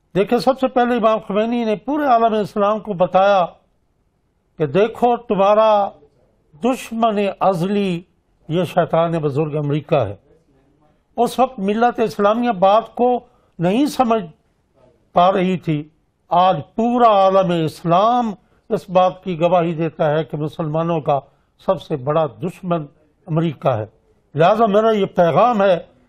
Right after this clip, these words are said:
عالم اسلام کے لیے کہ آئیے، امام خمینی کی اس انتیسویں برسی پہ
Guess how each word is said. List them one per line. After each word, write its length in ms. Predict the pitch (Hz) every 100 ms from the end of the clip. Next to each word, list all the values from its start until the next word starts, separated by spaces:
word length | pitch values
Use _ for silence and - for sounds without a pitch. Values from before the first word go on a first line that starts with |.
| _ -
عالم 320 | 180 185 175
اسلام 520 | 160 - 180 196 196
کے 140 | 190
لیے 220 | 185 175 165
کہ 120 | 190
آئیے، 340 | 196 233 233 220 - _ _ -
امام 300 | 175 185 196
خمینی 420 | - 180 208 226
کی 140 | 170 208
اس 80 | -
انتیسویں 760 | 220 170 175 233 254 - 240 196
برسی 440 | 143 226 - 240
پہ 240 | 165 139